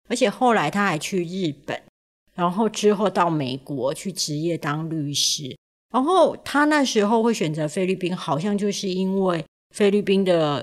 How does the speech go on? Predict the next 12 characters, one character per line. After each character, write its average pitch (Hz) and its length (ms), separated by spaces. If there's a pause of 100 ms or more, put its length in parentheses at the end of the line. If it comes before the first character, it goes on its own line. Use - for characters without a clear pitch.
(100)
呃， 156 220
游 170 260
学 147 380
学 156 260
英 180 300
文 160 240
是 175 280 (160)
比 160 80
较 175 160
便 143 360
宜 127 120
的。 - 140